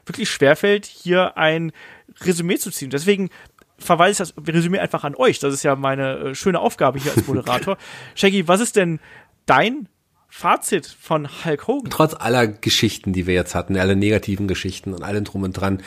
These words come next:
Speaker 2: Ähm, es, es gibt Macho Man Randy Savage, es gibt Bret Hart, es gibt Shawn Michaels, Sting, Ric Flair. Aber die drei großen Stars, ma-, zumindest jetzt, würde ich das jetzt mal behaupten, des Wrestlings sind Steve Austin,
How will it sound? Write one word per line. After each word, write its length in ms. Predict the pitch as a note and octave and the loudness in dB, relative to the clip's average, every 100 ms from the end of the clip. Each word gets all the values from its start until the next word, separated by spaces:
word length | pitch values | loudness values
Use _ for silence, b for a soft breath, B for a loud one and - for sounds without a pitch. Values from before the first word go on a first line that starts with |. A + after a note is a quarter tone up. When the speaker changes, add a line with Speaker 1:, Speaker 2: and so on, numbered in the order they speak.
| B B | B B
Speaker 2:
Ähm, 160 | A2+ B2 | -2 0
es, 140 | - | -4
es 260 | - C#3 - | -4 -2 0
gibt 160 | - | 4
Macho 280 | D3 C#3 D3 | 4 4 6
Man 180 | C3 B2 | 4 4
Randy 180 | A2+ G#2 | 2 2
Savage, 380 | G#2+ G2 G2 | 2 0 -2
es 100 | G#2+ | -4
gibt 140 | - - | -2 0
Bret 240 | A2+ G#2 | 0 2
Hart, 180 | G2+ F#2+ | 0 0
es 60 | F#2+ | -4
gibt 160 | G#2 | -8
Shawn 160 | - G#2+ | -2 0
Michaels, 440 | G2 F#2+ F#2+ F#2 - | 0 0 -4 -6 -2
Sting, 340 | A2 G#2 G#2 | 2 4 4
Ric 200 | G2 G2 | 0 0
Flair. 320 | - F#2+ G2 F#2 B B B | 0 2 2 0 B B B
Aber 240 | G#2 G#2 | -2 0
die 140 | A2 A2 | 2 0
drei 260 | - C3 | 2 4
großen 400 | C3 B2 A#2+ A2 | 4 2 2 0
Stars, 560 | - F#2+ F2+ F#2+ - - G#2 - | -2 0 2 2 -4 -14 -14 -6
ma-, 220 | A2+ G#2 - | 0 0 2
zumindest 440 | - A2+ A2+ - - | 4 4 4 0 -4
jetzt, 160 | F#2 | -2
würde 140 | G#2 G2+ | -2 0
ich 60 | |
das 200 | A2 G2 | 0 0
jetzt 160 | G#2 - | -2 -2
mal 100 | G2 | -2
behaupten, 360 | E2+ F2+ F2+ F2+ | 2 0 0 -4
des 140 | - | -2
Wrestlings 440 | G2 F#2+ G2+ F#2+ - | -2 -2 -4 -4 -6
sind 140 | F#2+ B B | -10 B B
Steve 320 | - A#2+ G#2+ | -2 0 0
Austin, 560 | G2+ G2+ - G2+ F#2+ | 2 2 2 0 -2